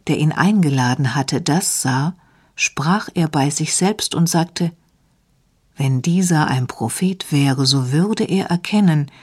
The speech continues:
wer und was für eine Frau das ist, die ihn anrührt,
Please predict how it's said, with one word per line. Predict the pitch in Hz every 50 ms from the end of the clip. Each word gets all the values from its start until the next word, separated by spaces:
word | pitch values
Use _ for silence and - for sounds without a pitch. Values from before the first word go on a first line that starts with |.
| - - - _ _ -
wer | 139 147 160 160 170 170 156 143 -
und | - 127 131 135 135 147
was | 156 160 156 - -
für | - - 160 120
eine | 135 147 156 151
Frau | 147 - - - 175 190 202 196
das | 170 160 147 143 - -
ist, | - 190 175 - - -
die | 175 -
ihn | - 165 170
anrührt, | - 190 208 208 185 147 147 147 143 139 139 -